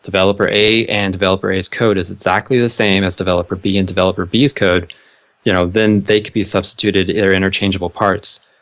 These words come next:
But, you know, for the most part, software and developers and client projects are not interchangeable like that. They're not gonna be identical. And so, you know, we're kind of each,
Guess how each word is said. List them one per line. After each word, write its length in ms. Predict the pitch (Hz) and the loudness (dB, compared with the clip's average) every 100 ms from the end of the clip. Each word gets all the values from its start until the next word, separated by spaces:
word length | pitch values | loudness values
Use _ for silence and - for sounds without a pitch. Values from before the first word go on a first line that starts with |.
| _ - | _ -2
But, 240 | 92 92 - _ _ - | 0 -2 -8 _ _ -2
you 100 | 104 | -2
know, 80 | |
for 280 | 90 - 95 | -2 -2 0
the 80 | 104 | 2
most 300 | 104 135 - | 2 2 0
part, 240 | 110 107 | 0 0
software 640 | - 87 98 - 110 110 95 | 0 0 -2 0 2 2 2
and 540 | 101 101 104 101 98 | 0 -2 0 0 -2
developers 720 | - 90 92 104 107 104 104 98 | -4 0 2 2 0 0 0 0
and 260 | 95 90 | -2 -4
client 300 | - 95 87 | -2 -2 -2
projects 400 | 110 120 104 - | 0 0 0 0
are 100 | 95 | 0
not 240 | 95 92 98 | 2 2 0
interchangeable 540 | 95 - 113 120 92 | -2 0 0 2 0
like 220 | 85 80 | -2 -2
that. 200 | 92 90 | -4 -2
They're 100 | 98 | 0
not 300 | 92 95 - - - - _ | 2 0 -2 -12 -20 -20 _
gonna 200 | - 98 | 0 0
be 340 | 90 101 98 90 | 2 4 4 2
identical. 560 | 98 95 101 107 92 | 0 0 0 0 0
And 100 | 92 | 0
so, 400 | 90 98 95 98 - _ _ - | 0 2 2 0 -4 _ _ -4
you 120 | 139 | -2
know, 120 | 104 | 0
we're 300 | 98 101 95 | 2 2 2
kind 220 | 95 - 107 | 0 -2 0
of 120 | 107 | 0
each, 340 | 101 - - | 0 0 -2